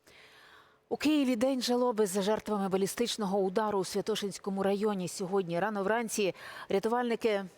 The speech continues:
завершили пошукові роботи на місці влучання. Маємо дванадцять загиблих та вісімдесят сім постраждалих.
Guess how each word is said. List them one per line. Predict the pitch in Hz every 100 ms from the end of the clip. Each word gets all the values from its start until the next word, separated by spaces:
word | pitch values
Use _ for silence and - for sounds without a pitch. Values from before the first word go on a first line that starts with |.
| -
завершили | 170 226 208 - 214 175
пошукові | 143 160 - - 185 175
роботи | 175 202 220 180
на | 170
місці | 170 - 180
влучання. | 175 165 190 160 156
Маємо | 156 185 196 180 175 - - - - - -
дванадцять | 160 214 226 269 - 262
загиблих | 196 220 185 170 143 147
та | 175
вісімдесят | 165 - 190 180 - 240 240
сім | - 220
постраждалих. | 208 202 - 202 180 196 180 160 -